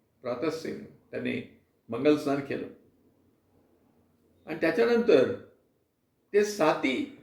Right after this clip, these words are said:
भक्तांकडे गेले आणि मठात पण होते. आता त्या दिवशी हे काय कोणाला कळलं नाही, पण त्रिपुरी पौर्णिमेच्या उत्सवास जेव्हा सगळे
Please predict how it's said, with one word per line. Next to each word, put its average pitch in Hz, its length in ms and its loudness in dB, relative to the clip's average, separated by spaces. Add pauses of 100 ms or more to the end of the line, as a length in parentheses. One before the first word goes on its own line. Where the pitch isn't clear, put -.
भक्तांकडे 135 540 -8
गेले - 360 -10 (1700)
आणि 160 160 0
मठात 196 460 2
पण 208 160 0
होते. 113 220 -4 (2000)
आता 247 160 -2
त्या 202 200 4
दिवशी 226 680 0 (640)
हे 226 80 6
काय 247 120 6
कोणाला 247 320 2
कळलं 240 300 6
नाही, 147 180 -6 (1400)
पण 180 100 -8
त्रिपुरी 220 420 -2
पौर्णिमेच्या 196 540 4
उत्सवास 156 720 2 (680)
जेव्हा 139 480 2 (220)
सगळे 151 380 4